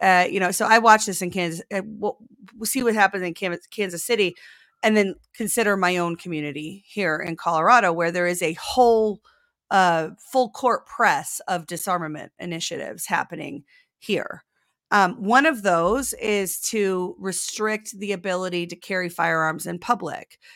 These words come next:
at really any soft target, like a parade, for example. And now they'll have an additional talking point of, "Well, look, these people were super,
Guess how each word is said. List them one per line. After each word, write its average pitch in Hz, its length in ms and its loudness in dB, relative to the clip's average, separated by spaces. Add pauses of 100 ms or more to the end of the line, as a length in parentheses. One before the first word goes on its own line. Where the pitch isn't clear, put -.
(240)
at 202 340 8 (100)
really 233 440 -2
any 185 380 -2
soft 170 420 -4
target, 160 460 -6
like 160 380 -2
a - 80 -6
parade, 233 580 0 (380)
for 220 180 -2
example. 180 560 -4
And 185 220 -2
now 214 220 6
they'll 233 200 2
have 208 340 0
an 190 100 -4
additional 175 500 -6
talking 262 440 2
point 180 380 -6
of, 175 200 0 (300)
"Well, 247 220 4
look, 277 260 6
these 214 280 -6
people 220 340 -2
were 196 140 -2
super, 190 580 -4